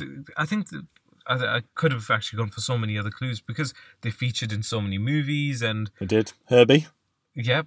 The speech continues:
Speaker 1: that was one of the big notable ones.
Speaker 2: Herbie
Speaker 1: Uh,
Speaker 2: Two.
Speaker 1: Yep. <laughs> And there was also, uh, yeah, I can't, uh, remember the movie, but yeah, a few
Speaker 2: Nice.
Speaker 1: interesting movies where they've been on, and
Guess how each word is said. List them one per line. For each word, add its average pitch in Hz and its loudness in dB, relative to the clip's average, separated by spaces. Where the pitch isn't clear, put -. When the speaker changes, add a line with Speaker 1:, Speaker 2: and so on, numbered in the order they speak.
Speaker 1:
that 135 4
was 123 -2
one 123 -2
of 113 -4
the 104 -8
big 110 -2
notable 120 -2
ones. 160 -4
Speaker 2:
Herbie 120 4
Speaker 1:
Uh, 104 6
Speaker 2:
Two. 131 8
Speaker 1:
Yep. 113 -4
<laughs> 180 2
And 170 -4
there 175 -4
was 180 -4
also, 170 0
uh, 156 2
yeah, 135 -4
I 123 -6
can't, 135 -2
uh, - -12
remember 117 -2
the 113 -4
movie, 117 -2
but 160 -4
yeah, 165 0
a 156 -4
few 107 0
Speaker 2:
Nice. 196 2
Speaker 1:
interesting 156 -2
movies 110 0
where 123 2
they've 110 -2
been 110 0
on, 101 -4
and 98 -4